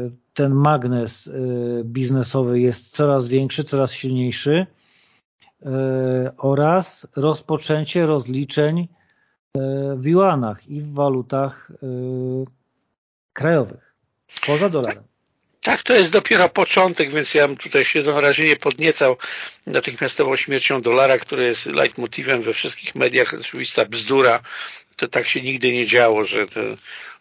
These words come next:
Speaker 2: e, imperium umiera w ciągu jednego dnia i jego waluta znika absolutnie, e, prawda, i będzie ranna dolara i wszyscy nagle przestaną go używać. Tak się, tak się po prostu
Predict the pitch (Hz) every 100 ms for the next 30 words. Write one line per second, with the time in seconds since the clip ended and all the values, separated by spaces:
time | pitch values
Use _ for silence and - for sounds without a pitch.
0 | _ - 127 67 131 127 131 120 - 120
1 | 120 117 110 - 117 107 104 110 107 107
2 | 104 120 123 117 117 - 123 107 104 104
3 | 110 113 113 101 110 127 113 107 101 -
4 | 110 104 - 98 - - - - - -
5 | _ 127 117 107 104 113 113 113 101 117
6 | 101 110 104 120 117 110 107 110 113 147
7 | 139 127 120 - - - 123 120 123 -
8 | 117 - 123 123 120 127 117 156 123 104
9 | - 156 - - 269 - - - 240 -
10 | 269